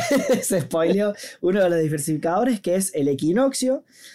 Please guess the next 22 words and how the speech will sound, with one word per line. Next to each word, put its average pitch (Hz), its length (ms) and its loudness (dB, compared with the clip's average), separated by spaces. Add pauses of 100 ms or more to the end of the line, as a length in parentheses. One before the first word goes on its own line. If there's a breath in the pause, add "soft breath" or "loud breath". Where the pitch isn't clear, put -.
(220 loud breath)
Como 147 220 -4
hoy 220 120 2
es 202 80 2
veintiuno 180 500 -2
de 165 100 -2
septiembre 208 800 0
y 135 180 -2
arranca, 151 800 -2
eh, 127 180 -4
acá 131 220 -6
en 180 60 -2
Argentina 160 680 -4
arranca 151 320 -4
la 139 80 -2
primavera, 165 640 -2
en 131 100 -4
el 127 80 -4
hemisferio 131 360 -4
norte 151 280 -6
arranca 131 560 -6
el 180 160 -4
otoño. 175 600 -2